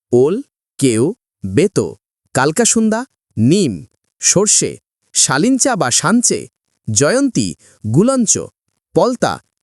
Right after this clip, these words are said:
ঘেটু বা ভাট, হিঞ্চে, শুষ্নি, শেলু। খেতে হবে আপনাকে বাংলা দোসরা কার্তিক, ইংরাজি কুড়ি অক্টোবর সোমবার দুপুর দুইটি সাতান্ন মিনিট পর্যন্ত চতুর্দশী থাকবে, তাই এই দিন দুপুরে এই চোদ্দ শাক খেতে হবে।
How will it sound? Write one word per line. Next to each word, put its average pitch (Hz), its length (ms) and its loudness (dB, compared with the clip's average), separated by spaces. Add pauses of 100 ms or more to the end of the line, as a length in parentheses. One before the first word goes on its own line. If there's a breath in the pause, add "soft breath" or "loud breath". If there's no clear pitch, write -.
(120)
ঘেটু 147 420 0
বা 254 140 0
ভাট, 135 340 -2 (480)
হিঞ্চে, 170 460 0 (480)
শুষ্নি, 226 500 0 (380)
শেলু। 202 380 0 (760 soft breath)
খেতে 151 280 0
হবে 269 220 0
আপনাকে 202 380 0 (340 loud breath)
বাংলা 156 420 0
দোসরা 208 380 0
কার্তিক, 160 420 -2 (180)
ইংরাজি 202 440 0 (320 soft breath)
কুড়ি 214 260 2
অক্টোবর 226 420 0
সোমবার 202 480 -2 (320 soft breath)
দুপুর 175 340 2
দুইটি 185 340 0
সাতান্ন 247 500 0
মিনিট 233 220 0
পর্যন্ত 185 380 0
চতুর্দশী 165 520 0
থাকবে, 98 320 -4 (320 loud breath)
তাই 101 160 -2 (120)
এই 196 180 2
দিন 247 200 2
দুপুরে 175 320 0 (260 soft breath)
এই 101 140 -2
চোদ্দ 185 280 0
শাক 233 220 0
খেতে 110 240 -2
হবে। 73 200 -6